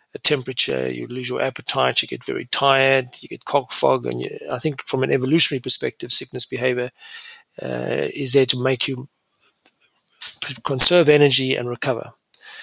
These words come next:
Uh, obviously, when you have chronic infection or chronic inflammation, this is maladaptive, and it actually contributes to worsening symptoms. And so, some people f-, feel the cog fog and the fatigue that people with multiple scler-, sclerosis have may be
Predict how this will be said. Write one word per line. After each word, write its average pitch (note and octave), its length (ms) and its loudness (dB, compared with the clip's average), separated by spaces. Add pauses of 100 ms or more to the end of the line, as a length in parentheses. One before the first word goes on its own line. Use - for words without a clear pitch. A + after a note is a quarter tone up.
(420)
Uh, - 180 -8
obviously, D3 360 2
when B2+ 140 -2
you B2+ 80 0
have B2 140 -2
chronic C#3+ 340 0
infection C#3 460 2
or A#2+ 80 -4
chronic B2+ 320 0
inflammation, B2+ 580 2
this B2+ 140 4
is A#2+ 100 -2
maladaptive, C3 800 0
and B2+ 180 -4
it B2+ 80 2
actually C3 260 0
contributes B2+ 600 0
to B2+ 160 -4
worsening A#2+ 440 0
symptoms. - 520 0 (600)
And C3 520 -2
so, - 180 2
some D#3+ 180 4
people C#3 240 0
f-, - 440 -4 (120)
feel C#3+ 300 0
the B2 60 0
cog C3+ 320 0
fog C3 260 2
and B2 100 -2
the A#2+ 60 -4
fatigue E3 420 4
that C3+ 140 2
people C3 180 -4
with A2+ 40 -6
multiple B2+ 340 -2
scler-, - 420 0
sclerosis C3 580 4
have B2+ 180 -4
may C#3 200 2
be B2+ 300 -8